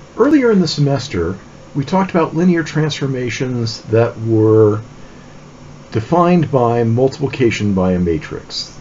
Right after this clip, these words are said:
of the form that T of X was equal to A times X. And we went through and we talked about those things,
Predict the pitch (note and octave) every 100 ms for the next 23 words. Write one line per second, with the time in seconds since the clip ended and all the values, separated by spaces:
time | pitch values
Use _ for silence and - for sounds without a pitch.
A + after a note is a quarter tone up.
0 | - D#2 D#2+ F2+ G#2+ G2+ G2 G2 F#2+ F2+
1 | F#2+ F#2 F2+ - - - - - - C#3+
2 | C3+ A2+ G#2+ G#2+ - G#2+ F#2 G2 F#2 F#2+
3 | - - F#2 F#2 F2+ F2 D#2+ D#2 D2 -
4 | - - - - - - - - - -
5 | - - - - - C3 C3 - - -
6 | - - - - - - - - G3+ A#3+
7 | B3 B3+ D#3 E3 E3 D#3 B2+ B2+ B2 A#2+
8 | A#2 A2+ G#2 - F2+ E2+ A2 A2